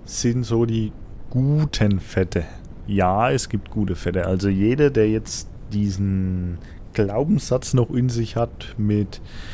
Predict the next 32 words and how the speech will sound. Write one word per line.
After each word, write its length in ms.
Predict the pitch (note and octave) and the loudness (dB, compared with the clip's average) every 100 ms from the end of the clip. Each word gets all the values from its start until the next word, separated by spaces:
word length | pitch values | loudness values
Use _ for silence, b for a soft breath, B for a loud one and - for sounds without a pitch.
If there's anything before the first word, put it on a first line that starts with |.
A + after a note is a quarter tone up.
| B B B B B B B | B B B B B B B
Fett 280 | - - B2+ | 0 4 6
ist 160 | C3+ - | 6 6
der 100 | A#2 | 6
Feind, 400 | - A2+ E3 D#3+ B B - | 8 8 8 6 B B 6
ähm, 640 | A#2+ A2+ G#2+ G#2+ G#2+ F#2+ B B B B - - - - | 10 10 10 8 6 2 B B B B -16 -14 -14 -4
nein, 280 | G2 F#2+ F2+ - - - | 2 2 2 -2 -12 2
ist 160 | - - | 4 4
es 200 | - - | 2 0
nicht. 440 | F2 F#2+ - - - B B B B B - | 2 2 -2 -10 -14 B B B B B 6
Und 680 | A2+ A2 G#2 G2+ G2 - - - - - - - - - - - - - - | 8 8 6 6 2 -2 -12 -14 -14 -14 -14 -14 -16 -16 -16 -14 -14 -14 -6
spring 320 | - - D3 | -2 6 8
über 160 | C#3 A#2 | 10 8
deinen 160 | A2 | 8
Schatten, 300 | A#2+ A#2+ A#2+ | 6 6 4
es 180 | G2+ - | 2 0
ist 140 | F2+ | 2
wirklich 260 | F#2+ F#2 E2+ | 4 4 2
nicht 160 | F2 - | 0 -2
so. 100 | F#2+ F#2 | -6 -4
Weil 220 | - F#2+ G2 | 0 0 0
es 140 | F#2 | 4
gibt 260 | A#2 G2+ - | 4 2 2
gute 280 | A2 A2+ | 4 4
Fette, 420 | G#2 A2 G#2 G#2 G2 - B B B | 6 6 8 6 4 -6 B B B
wie 140 | A2 A#2+ | 6 8
wir 120 | A2 | 8
es 80 | - | 6
vorhin 300 | G#2+ G#2 G2 | 6 6 6
gehabt 260 | G2+ - | 2 6
haben, 300 | G#2+ G2+ G2+ | 6 6 2
die 140 | - G2 | 2 0
Fette 520 | - A2 G#2 G#2 | 6 6 8 8